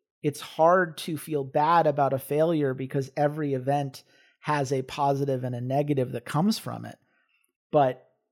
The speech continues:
when you realize that it's gonna take you another forty-five minutes to an hour if you're playing on your own, and a lot more than that if you're playing with friends to get another shot at that secret ending, well, that's a little hard.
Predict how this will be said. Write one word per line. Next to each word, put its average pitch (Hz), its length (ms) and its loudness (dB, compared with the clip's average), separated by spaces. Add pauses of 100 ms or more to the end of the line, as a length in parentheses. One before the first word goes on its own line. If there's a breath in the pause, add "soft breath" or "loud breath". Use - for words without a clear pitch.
(120)
when 151 320 -2
you 147 160 -2
realize 147 640 2
that 135 120 -4
it's 135 120 -12
gonna 143 200 -6
take 185 360 -2
you 143 140 -4
another 135 500 -4
forty-five 139 720 -4
minutes 135 360 -4
to 131 180 -8
an 123 80 -8
hour 160 320 2
if 131 120 -6
you're 135 120 -8
playing 139 340 -8
on 131 160 -10
your 127 180 -10
own, 139 340 -6 (380 soft breath)
and 135 160 -2
a 127 60 0
lot 165 280 6
more 180 280 6
than 143 160 0
that 127 200 -2
if 123 100 -8
you're 131 120 -2
playing 131 320 -4
with 123 160 -10
friends 165 440 -2
to 139 100 -10
get 135 160 -2
another 131 340 -2
shot 151 320 2
at 131 100 -6
that 131 200 -6
secret 127 320 -12
ending, 143 400 -4 (1120)
well, 320 420 -2 (500)
that's 277 600 -2
a 269 80 0
little 254 280 2
hard. 147 400 0